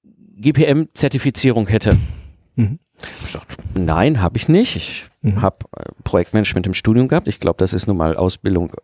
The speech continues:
Speaker 1: grundlagentheoretische Ausbildung. Plus, ich hab einen Track Record von über zehn Jahren. Ich glaub,
Speaker 2: Mhm.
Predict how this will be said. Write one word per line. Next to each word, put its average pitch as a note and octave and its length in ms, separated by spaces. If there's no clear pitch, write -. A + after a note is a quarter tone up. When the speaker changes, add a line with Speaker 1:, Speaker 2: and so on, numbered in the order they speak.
Speaker 1:
grundlagentheoretische G#2 960
Ausbildung. D3 400
Plus, D3 320
ich A#2+ 160
hab A#2+ 120
einen A2+ 60
Track - 280
Record C#3+ 280
von B2+ 180
über B2 200
zehn A#2+ 280
Jahren. B2+ 380
Ich - 120
glaub, A2+ 360
Speaker 2:
Mhm. B2+ 240